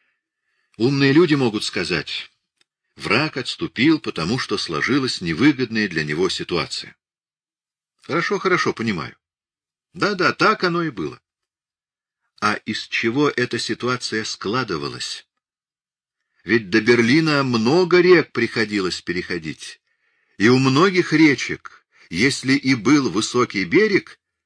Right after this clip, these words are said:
то с той стороны, с западной, а с нашей низина. Закон Бера помогал не нам,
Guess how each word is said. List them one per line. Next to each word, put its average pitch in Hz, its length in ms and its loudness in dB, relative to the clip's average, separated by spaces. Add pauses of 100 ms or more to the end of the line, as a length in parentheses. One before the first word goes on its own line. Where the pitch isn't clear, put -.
(320)
то 117 140 0
с - 180 -8
той 127 220 2
стороны, 117 580 -4 (120)
с - 100 -8
западной, 92 760 -6 (400)
а 78 140 -2
с - 120 -8
нашей 92 360 -2
низина. 80 540 -8 (920)
Закон 104 580 0
Бера 135 300 6
помогал 117 540 0
не 123 140 -4
нам, 110 340 -4